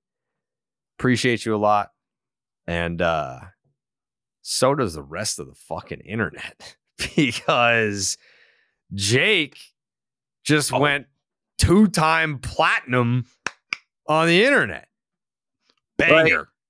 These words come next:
Speaker 1: he, so he sent me the, like, I got the advanced screening, which I greatly appreciated. And I was like, "This is fucking incredible." Like, I said it was incredible. And then he tweets it out.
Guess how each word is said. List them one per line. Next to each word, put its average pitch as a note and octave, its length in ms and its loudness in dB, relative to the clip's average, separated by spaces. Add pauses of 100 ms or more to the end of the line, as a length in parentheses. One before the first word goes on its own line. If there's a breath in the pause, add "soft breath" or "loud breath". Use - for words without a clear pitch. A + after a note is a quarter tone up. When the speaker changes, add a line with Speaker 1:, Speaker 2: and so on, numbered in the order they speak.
(120)
Speaker 1:
he, G3+ 720 4 (180)
so D3+ 640 2 (140)
he F3 320 0
sent F3+ 360 0
me D#3 380 0
the, B2 640 2
like, A#2+ 180 0
I C3+ 140 0
got D3 260 2
the C#3 120 2
advanced B2+ 520 -2
screening, C3 580 -2
which A2+ 180 -4
I G#2+ 200 2
greatly A2 460 -2
appreciated. G2 800 -4 (480)
And B2 120 0
I A#2+ 100 0
was A2+ 120 0
like, G#2 220 0
"This E3 220 2
is A2 160 -4
fucking G2+ 580 -4
incredible." D#2 720 -4 (220)
Like, G2 120 -6
I A#2+ 200 0
said A#2+ 360 2
it F#2+ 80 -2
was F2 600 -10 (360)
incredible. A#2 840 -2 (760)
And A2 120 0
then A2 100 0
he B2 260 0
tweets F3+ 400 0
it D#3 80 2
out. G#2+ 240 -2